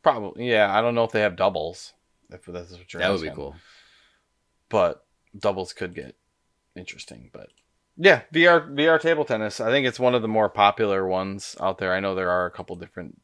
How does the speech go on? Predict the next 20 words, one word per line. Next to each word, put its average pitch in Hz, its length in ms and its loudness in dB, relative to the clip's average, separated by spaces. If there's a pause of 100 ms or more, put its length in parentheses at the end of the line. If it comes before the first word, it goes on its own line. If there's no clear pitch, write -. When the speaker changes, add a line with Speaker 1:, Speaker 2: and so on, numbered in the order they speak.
Speaker 1:
table 95 240 -8
tennis 101 440 -10
games 107 500 -14
for 120 160 -6
V 131 140 -6
R, 139 160 -4
but 104 240 -6
it - 40 -20 (600)
seems 151 240 0
to 131 100 -6
be 123 200 2
the, 110 340 0
uh, 98 340 4 (560)
the 101 180 -12
smoothest 107 720 -4
and 95 180 -8
the, 92 220 -8
the - 160 -14
best 92 340 -6
one. 90 320 -10